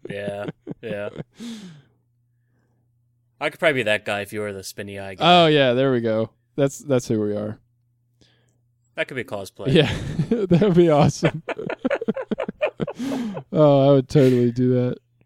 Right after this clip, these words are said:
Speaker 1: Yeah.
Speaker 2: Oh, man.
Speaker 1: <laughs>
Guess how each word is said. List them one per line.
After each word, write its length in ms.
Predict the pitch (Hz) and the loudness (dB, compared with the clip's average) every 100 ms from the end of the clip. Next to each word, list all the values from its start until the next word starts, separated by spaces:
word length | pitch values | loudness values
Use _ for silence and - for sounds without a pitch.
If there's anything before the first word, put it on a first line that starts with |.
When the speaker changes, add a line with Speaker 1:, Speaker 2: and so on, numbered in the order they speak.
| _ _ _ _ _ _ - | _ _ _ _ _ _ -18
Speaker 1:
Yeah. 320 | 123 123 131 _ _ _ _ _ _ _ - - 190 | -14 -12 -14 _ _ _ _ _ _ _ -20 -12 -6
Speaker 2:
Oh, 260 | 131 117 | -4 -4
man. 440 | 113 117 117 117 113 - - | -2 -2 -2 -4 -12 -20 -14
Speaker 1:
<laughs> 80 | - | -10